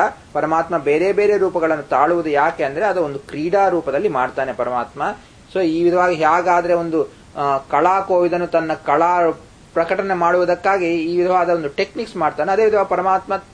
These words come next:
ಅವನ ಕಲೆ ಇಂತ-, ಇಂತ-, ಇನ್ನು ಬಹಳ ವಿಶೇಷವಾದದ್ದು. ಅದೇ ಆ ಅಂತಹ ಒಂದು ವಿಶೇಷವಾದ ಶಕ್ತಿಯಿಂದ ಪರಮಾತ್ಮ ಬೇರೆ ಬೇರೆ ರೂಪಗಳನ್ನು ತಾಳಿದರೂ ಕೂಡ there is no dif-, I mean there is no difference between one form and other forms. So ಇಂತಹ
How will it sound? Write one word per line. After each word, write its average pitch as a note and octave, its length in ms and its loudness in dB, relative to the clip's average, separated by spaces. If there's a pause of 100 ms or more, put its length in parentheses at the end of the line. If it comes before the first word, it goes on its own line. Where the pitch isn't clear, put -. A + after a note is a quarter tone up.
ಅವನ A3 260 0
ಕಲೆ G#3+ 320 0
ಇಂತ-, F3+ 340 -4
ಇಂತ-, G3 280 -10
ಇನ್ನು G3 200 -6
ಬಹಳ F#3+ 300 2
ವಿಶೇಷವಾದದ್ದು. D3+ 680 0 (440)
ಅದೇ G#3 260 2
ಆ F3 360 4
ಅಂತಹ F3+ 340 0
ಒಂದು D#3+ 200 -4
ವಿಶೇಷವಾದ G3+ 800 2
ಶಕ್ತಿಯಿಂದ G3 560 -6
ಪರಮಾತ್ಮ D#3 600 -4 (240)
ಬೇರೆ G3 300 2
ಬೇರೆ F3 240 2
ರೂಪಗಳನ್ನು C#3+ 480 -4
ತಾಳಿದರೂ D3 440 0
ಕೂಡ F3 160 -2 (380)
there D3 180 -2
is D3+ 100 -6
no G#3+ 120 2
dif-, F#3 340 0
I C#3 220 -2
mean D3 100 -8
there C#3+ 140 0
is C#3 80 -12
no E3+ 140 -4 (420)
difference E3+ 380 -2
between D3 240 -8
one D#3+ 160 0
form F3+ 400 -2
and D#3+ 120 -10
other B2+ 200 -2
forms. G#2 540 -8
So F3 60 -2
ಇಂತಹ D#3 580 -4